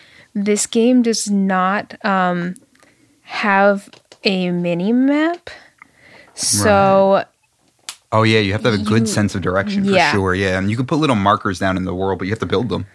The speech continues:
Speaker 2: like everything else.
Speaker 1: If you're playing with someone else, you get to see their, um, name come up, um, but you don't really know how far they are.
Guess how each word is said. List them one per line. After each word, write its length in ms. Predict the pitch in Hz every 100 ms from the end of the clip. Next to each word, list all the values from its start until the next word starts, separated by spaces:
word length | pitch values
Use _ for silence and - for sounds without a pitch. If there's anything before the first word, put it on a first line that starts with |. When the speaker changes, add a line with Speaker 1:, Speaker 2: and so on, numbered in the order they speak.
| _
Speaker 2:
like 160 | - 90
everything 300 | 90 90 90
else. 240 | 98 90
Speaker 1:
If 160 | 233 220
you're 140 | 247
playing 400 | 233 - 277 330
with 120 | 359 330
someone 240 | 320 294
else, 280 | 262 254 -
you 100 | 208
get 240 | 220 208
to 140 | - 226
see 640 | - - 208 202 196 185 240
their, 720 | 202 190 202 214 233 240 -
um, 320 | 196 190 180 180
name 460 | 175 165 165 202 - - - _ _ -
come 240 | 202 180
up, 260 | 156 185 - _ - _
um, 200 | 170 185
but 80 | 180
you 60 | 190
don't 160 | 220
really 220 | 269 294 277
know 280 | 262 254 - _
how 180 | - 214
far 400 | 196 294 320 330
they 180 | 214 190
are. 380 | 170 165 160